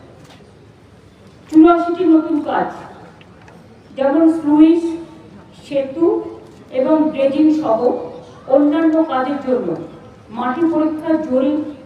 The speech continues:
এবং নকশারও কাজ চলছে। এগুলো দু হাজার পঁচিশ সালের নভেম্বর মধ্যে চেষ্টা করছি, মানে বর্ষাটা না কমলে তো সার্ভেগুলো হয় না,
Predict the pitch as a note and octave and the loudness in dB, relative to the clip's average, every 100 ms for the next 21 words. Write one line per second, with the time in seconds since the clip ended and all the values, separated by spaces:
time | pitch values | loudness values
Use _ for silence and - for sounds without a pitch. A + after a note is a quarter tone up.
0 | - B3 C#4 C4 B3 A#3+ A#3+ C#4 C#4 E4 | -14 -4 -2 -2 -2 -2 -4 -4 -2 -2
1 | - - - - - - - - - - | -4 -10 -16 -14 -14 -14 -18 -8 -2 -2
2 | - - - - - - E3 A2 A2 - | -4 -10 -16 -20 -6 -2 0 -2 -12 -18
3 | - - - - - B3+ C#4 D#4+ C#4+ C#4+ | -20 -20 -20 -20 -10 -6 0 0 2 0
4 | D4 D4+ C4+ C4+ C#4+ D4 C#4 C4+ A3+ A#3+ | 0 -2 -4 -8 -8 -6 -6 -4 -4 -4
5 | B3 B3+ C4 C4 D#4+ G4 E4+ - - C4+ | -2 -2 -2 0 2 0 -4 -12 -12 -8
6 | C4 C#4+ D4 C4+ C4 F4 G#4 - - - | -6 -2 2 2 2 0 0 -2 -14 -20
7 | - - A#3+ C4 B3 A#3 A3 D#4 D4 C#4+ | -20 -16 -4 -4 -2 -2 -2 -4 -4 -4
8 | B3+ B3 C#4 C#4 D4 D4+ - - C#4 C4+ | -4 0 -2 -2 -4 -4 -4 -2 -2 2
9 | D#4 B3+ A#3 A#3+ - | 4 4 0 -4 -6